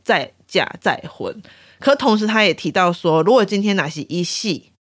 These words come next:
她先生就可以再婚，而且大家不会说什么。而除了这种针对于性别贞洁的要求之外，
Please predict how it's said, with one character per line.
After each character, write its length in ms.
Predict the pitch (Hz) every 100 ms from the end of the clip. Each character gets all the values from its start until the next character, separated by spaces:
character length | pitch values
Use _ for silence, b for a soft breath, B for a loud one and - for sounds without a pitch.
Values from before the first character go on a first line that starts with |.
| _
她 160 | - 208
先 240 | 208 208
生 200 | 196 208
就 120 | 202 196
可 240 | - 156
以 160 | 156 131
再 260 | 156 117 143
婚， 320 | - 85 55 - 175 - -
而 140 | 175
且 260 | 175 - 156
大 140 | 185
家 180 | 180 175
不 140 | 135
会 140 | 156 143
说 260 | - 107
什 180 | - - -
么。 160 | - _ _ B B B -
而 260 | 240 240
除 240 | 240 247 254
了 160 | 285
这 80 | 269
种 420 | 240 175 143 - -
针 180 | 233
对 160 | 262 202
于 40 |
性 280 | 160 - 208
别 220 | 175 127
贞 340 | 147 196 208 220
洁 180 | - 110
的 120 | 156
要 200 | 156 160
求 280 | - - 92
之 220 | - 135
外， 280 | 143 117